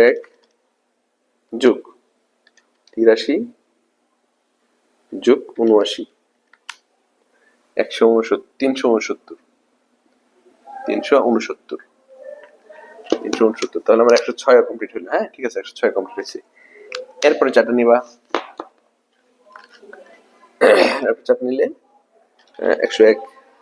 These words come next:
একশো এক, তারপর হচ্ছে তিরাশি, একশো এক,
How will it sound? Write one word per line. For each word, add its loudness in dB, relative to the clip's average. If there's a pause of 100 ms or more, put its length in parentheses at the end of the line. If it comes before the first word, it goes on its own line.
(1200)
একশো -2
এক, 2
তারপর 0
হচ্ছে -10
তিরাশি, 2 (1800)
একশো 0
এক, 4